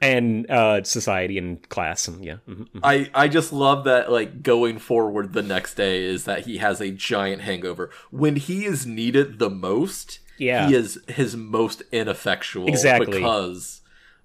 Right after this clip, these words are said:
Speaker 2: of his own,
Speaker 1: Yeah,
Speaker 2: um,
Speaker 1: uh, just
Speaker 2: you know,
Speaker 1: as a, as a button
Speaker 2: past
Speaker 1: on the,
Speaker 2: hang-ups.
Speaker 1: as a
Speaker 2: Yeah.
Speaker 1: button on the drinking scene, like, the bartender pushes them out, closes the curtain,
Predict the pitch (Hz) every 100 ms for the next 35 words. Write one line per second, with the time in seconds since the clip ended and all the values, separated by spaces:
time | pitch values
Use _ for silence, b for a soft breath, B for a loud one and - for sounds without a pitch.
0 | - 110 104 110 95 107 107 101 98 92
1 | 87 90 - 127 90 151 160 147 160 175
2 | 170 175 180 170 180 165 127 165 165 127
3 | 113 135 127 110 110 107 - - - 139
4 | 147 - 160 151 147 127 123 127 120 117
5 | 110 117 104 98 98 - 123 110 - -
6 | 127 113 139 151 127 117 156 151 135 127
7 | 120 120 - - 151 147 120 107 - 135
8 | 117 107